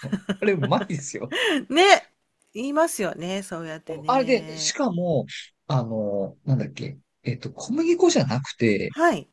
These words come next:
Speaker 1: お米もできるんですよ。
Speaker 2: そう、米粉とかでしょ？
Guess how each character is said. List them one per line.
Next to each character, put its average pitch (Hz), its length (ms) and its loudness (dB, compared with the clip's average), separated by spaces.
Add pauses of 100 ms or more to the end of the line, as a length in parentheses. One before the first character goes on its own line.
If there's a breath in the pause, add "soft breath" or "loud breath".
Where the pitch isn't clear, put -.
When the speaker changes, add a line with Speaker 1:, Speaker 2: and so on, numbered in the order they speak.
(120)
Speaker 1:
お - 100 8
米 294 200 2 (160)
も 147 100 4
で 127 120 2
き 127 120 -2
る 110 80 0
ん 95 60 -4
で - 80 -12
す - 100 -8
よ。 - 100 -6 (260 soft breath)
Speaker 2:
そ 311 160 2
う、 - 100 -6
米 339 280 6
粉 349 160 2
と 349 160 2
か 196 160 8
で - 100 -8
し - 140 -10
ょ？ 226 360 -8